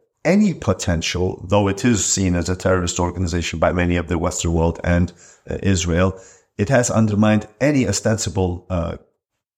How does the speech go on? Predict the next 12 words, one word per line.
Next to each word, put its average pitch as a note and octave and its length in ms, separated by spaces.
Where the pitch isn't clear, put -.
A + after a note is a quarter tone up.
potential A2+ 760
of G#2 160
it G2 200
playing F#2 320
a F2 80
role, E2+ 440
uh, E2+ 220
in F#2 140
a F2 40
future E2+ 340
peace E2 240
process. - 840